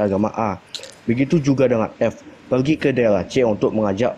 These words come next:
orang-orang untuk me-, menganut agama B. Namun karena agama A adalah agama yang benar, maka E masuk surga, sedangkan F masuk neraka. Karena E secara aktif mem-, mempromosikan agama yang benar, sedangkan F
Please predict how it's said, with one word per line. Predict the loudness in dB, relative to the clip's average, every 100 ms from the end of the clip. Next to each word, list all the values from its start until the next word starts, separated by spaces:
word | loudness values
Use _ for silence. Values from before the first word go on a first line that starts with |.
| -2
orang-orang | -2 -2 -2 -2 -2
untuk | -2 -2 -2
me-, | -4 -2
menganut | -4 -2 -2
agama | 0 0 0
B. | 0 0 0 -6 -20 -20 -6
Namun | -2 0 0 0
karena | 0 0 -2 -2
agama | 0 0 -2 -2
A |
adalah | 0 2 2 0
agama | 0 0
yang | -2 -2
benar, | -2 -4 -6 -14
maka | -8 -6 -4 -4
E | -2
masuk | -2 -2 -6
surga, | -8 -4 -2 -4 -8 -20 -6
sedangkan | -4 -2 -2 -2
F | -4
masuk | -4 -4 -4
neraka. | -6 -4 -4 -4 -12 -8
Karena | -2 -2 -2
E | -2 -2 -2 -6
secara | -2 -2 -2
aktif | -4 -2
mem-, | 0 0 -2 -6 -6
mempromosikan | -4 0 0 0 -2 -4 -2
agama | -2 0 0 2
yang | 2
benar, | 0 -2 -4 -6 -18 -20
sedangkan | -4 -2 0 -2 -2
F | -4 -6